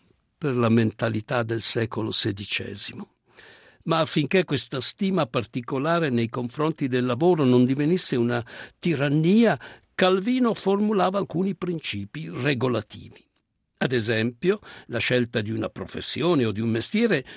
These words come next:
non deve avere come scopo l'accumulo di ricchezze,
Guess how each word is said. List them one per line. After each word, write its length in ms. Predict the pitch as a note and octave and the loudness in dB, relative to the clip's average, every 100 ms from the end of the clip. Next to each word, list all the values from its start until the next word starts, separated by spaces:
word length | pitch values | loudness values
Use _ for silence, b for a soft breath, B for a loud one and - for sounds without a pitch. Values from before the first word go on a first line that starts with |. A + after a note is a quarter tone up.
| B | B
non 240 | G#3+ G3+ | 6 6
deve 280 | F#3 C4 D#3 | 4 2 2
avere 320 | A#2+ B2 A2 | 2 2 0
come 240 | - B2 | -2 -2
scopo 440 | G#2+ - D3 D3 C#3 | -2 0 0 0 0
l'accumulo 720 | A#2 - - F3+ E3 B2+ A#2 | 0 0 0 0 2 4 2
di 180 | G2+ G#2+ | 2 0
ricchezze, 840 | F#2+ - - G#2 - - - F#3+ | -2 -4 -4 -4 -4 -8 -6 -6